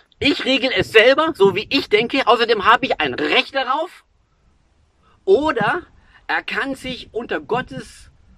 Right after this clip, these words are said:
Forderung stellen und sagen, „Okay, ich unterordne mich dem Willen Gottes und ich werde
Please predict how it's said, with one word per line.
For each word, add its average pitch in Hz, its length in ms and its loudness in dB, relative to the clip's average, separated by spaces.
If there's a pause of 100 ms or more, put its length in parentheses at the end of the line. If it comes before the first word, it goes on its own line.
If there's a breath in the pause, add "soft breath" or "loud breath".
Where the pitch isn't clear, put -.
(180)
Forderung 226 520 -2
stellen 226 580 -4 (120 soft breath)
und 170 120 -10
sagen, 175 260 -4
„Okay, 240 500 -8 (460 soft breath)
ich - 240 -12
unterordne 214 680 -4
mich 196 320 -6 (200 soft breath)
dem 165 220 0
Willen 247 260 -4
Gottes 185 440 -8 (240 loud breath)
und 156 160 -6
ich 139 180 -8
werde 175 500 -2